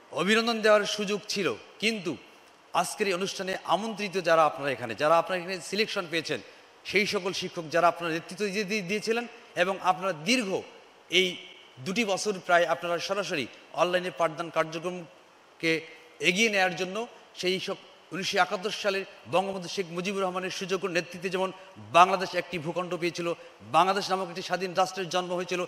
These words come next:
ঠিক তেমনি করে আমি মনে করব আমরা হচ্ছি সেই মুক্তিযোদ্ধা যারা করোনাকালে আমরা দীর্ঘ দেড় বছর যুদ্ধ করে আজকে শিক্ষা ব্যবস্থা এই অবস্থায় নিয়ে এসেছি। হয়তোবা অনলাইনে কার্যক্রম ক্লাসগুলো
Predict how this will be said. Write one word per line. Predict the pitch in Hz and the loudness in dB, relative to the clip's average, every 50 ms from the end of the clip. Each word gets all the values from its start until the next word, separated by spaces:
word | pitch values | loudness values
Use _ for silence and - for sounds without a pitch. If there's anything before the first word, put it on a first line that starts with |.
| - - - - - - | -8 -12 -20 -20 -8 -4
ঠিক | 208 202 - - - | -4 -4 2 6 8
তেমনি | 226 226 226 220 220 | 8 8 6 2 0
করে | 214 202 190 | 2 4 4
আমি | 196 202 190 | 4 2 0
মনে | 190 190 175 | -2 -2 -2
করব | 185 185 180 190 - - - - - - | -2 -2 -2 -2 -4 -6 -14 -4 2 2
আমরা | 175 185 190 196 | 4 4 4 2
হচ্ছি | 190 - - 185 - | 0 0 -4 -6 -2
সেই | - 196 190 185 185 | 0 0 0 0 -2
মুক্তিযোদ্ধা | 170 - 185 180 175 170 151 180 170 - - - - - - | -6 -6 -6 -6 -4 0 0 0 0 0 -4 -12 -18 -4 0
যারা | 160 165 175 - - | 0 2 2 2 2
করোনাকালে | 190 190 190 190 185 175 156 175 175 170 | 2 2 4 4 2 2 2 2 2 2
আমরা | 160 170 165 135 | 2 0 -2 -2
দীর্ঘ | 160 190 185 185 175 131 | -4 -2 -2 -2 -2 0
দেড় | 175 190 180 185 | 0 0 0 -2
বছর | 156 185 165 147 | -6 -6 -6 -6
যুদ্ধ | 180 160 151 160 175 151 | -8 -6 -6 -6 -4 -2
করে | 175 165 170 - - - - - - | 0 0 0 -2 -6 -12 -4 -2 -2
আজকে | - - - 175 - | -2 -2 -2 -6 -6
শিক্ষা | - 185 - 185 156 156 | -6 -4 -2 0 0 0
ব্যবস্থা | 175 185 160 - - 175 170 170 - 156 | 0 -2 -4 -4 -2 -2 -2 -2 -2 0
এই | 165 165 165 | 2 2 2
অবস্থায় | 170 160 - - 165 160 151 | 0 0 0 0 0 0 0
নিয়ে | 160 170 170 | 0 0 -2
এসেছি। | 147 156 127 127 - - - - - - | -2 -4 -8 -10 -12 -14 -16 -14 0 4
হয়তোবা | 165 220 226 226 226 190 160 113 - - - - - - - 156 | 6 6 6 6 6 6 4 4 2 -2 -10 -10 -6 4 6 8
অনলাইনে | 214 226 233 240 240 240 226 214 | 10 10 10 10 10 8 8 8
কার্যক্রম | 214 214 196 226 208 208 233 226 214 - | 6 6 6 4 2 4 2 2 2 4
ক্লাসগুলো | 214 214 214 202 208 214 226 | 6 6 6 6 4 -2 -2